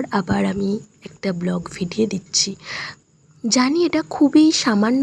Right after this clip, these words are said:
হয়ে যাবে, কিন্তু তাও আমি চাইলাম যে আমি যে অ্যাক্টিভ আছি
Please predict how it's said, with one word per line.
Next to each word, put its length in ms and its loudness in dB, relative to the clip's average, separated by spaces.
হয়ে 200 2
যাবে, 200 0
কিন্তু 220 2
তাও 160 -2
আমি 140 0
চাইলাম 460 -6
যে 60 6
আমি 200 4
যে 160 4
অ্যাক্টিভ 360 2
আছি 200 2